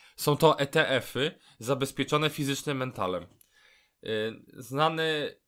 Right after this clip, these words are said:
w Stanach Zjednoczonych jest taki, y, E T F S L V i on niby jest zabezpieczony metalem. Jak to w praktyce jest, nie wiem. Ja polecam jeden E T F. Jest to Z K B Surisher Cantonal Bank Silver E T F.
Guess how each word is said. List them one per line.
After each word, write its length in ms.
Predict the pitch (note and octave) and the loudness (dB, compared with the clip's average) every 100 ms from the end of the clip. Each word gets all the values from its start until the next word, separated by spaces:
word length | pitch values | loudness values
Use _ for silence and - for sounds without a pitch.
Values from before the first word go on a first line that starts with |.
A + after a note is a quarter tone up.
| _ | _
w 180 | A#2+ - | -16 -2
Stanach 280 | F#3 F#3+ E3 | 2 4 4
Zjednoczonych 500 | D#3 D3+ E3+ E3+ D#3+ | 2 2 0 -2 -4
jest 160 | C#3+ | 0
taki, 580 | D3+ D3 D#3 C#3+ C#3+ C3+ - - - | 0 0 -2 -2 -4 -8 -20 -20 -12
y, 360 | - A#2+ A#2+ A#2+ - _ _ _ _ _ _ _ | -4 -2 -2 -4 -8 _ _ _ _ _ _ _
E 140 | C#3+ | -4
T 260 | C#3 D#3+ D#3 | 0 2 2
F 140 | D3 - | 2 -2
S 180 | D3+ | 0
L 80 | D#3+ | 2
V 140 | C#3 C3+ A2+ E3+ - _ _ _ _ _ _ | 2 2 0 -4 -12 _ _ _ _ _ _
i 200 | C3 - | -4 2
on 220 | D3+ D#3+ D3+ B2 | 2 2 -2 -4
niby 300 | D#3+ F3 D#3+ | -2 2 6
jest 180 | D3 C#3 | 6 6
zabezpieczony 580 | C#3 B2+ - C#3 C#3+ B2+ | 4 2 -2 0 0 0
metalem. 500 | A#2+ A#2 G#2 A#2 C#3+ | 0 0 0 0 -2
Jak 140 | D3 | -2
to 120 | D#3+ | -4
w 40 | C#3 | -2
praktyce 460 | D3 - C#3 D3 | -4 -2 -6 -2
jest, 200 | C3+ C3+ | -4 -4
nie 80 | B2+ | -4
wiem. 200 | A#2 B2+ | -4 -2
Ja 240 | D3+ C#3 | 2 2
polecam 600 | C3 C#3 C#3 C#3+ C#3+ C#3 | 2 2 2 2 0 -2
jeden 300 | D3 D#3+ B2+ | 0 0 0
E 120 | G#2+ G#2+ | -6 -6
T 300 | A2 G2 A#2 | -2 0 0
F. 240 | - - _ _ _ - | -4 -20 _ _ _ -8
Jest 220 | B2+ - | -8 0
to 240 | C#3 B2 | 2 2
Z 260 | A#2 D#3 D3+ | 4 2 2
K 140 | D3+ | 0
B 300 | C3 C#3 C3 | 4 4 4
Surisher 500 | - D3 C#3 C3+ C3 | 2 0 0 0 -2
Cantonal 420 | C3 B2+ C3 B2 | 0 -2 -2 -4
Bank 360 | A2+ B2 A#2 G#2+ | 2 2 2 -2
Silver 600 | - C3 A2 A#2 A#2 C3 _ _ _ _ | -4 -2 0 0 -2 -4 _ _ _ _
E 120 | A#2+ | -10
T 380 | A#2 A#2+ G#2+ A#2 | -4 -2 2 0
F. 260 | C3+ - | -2 -10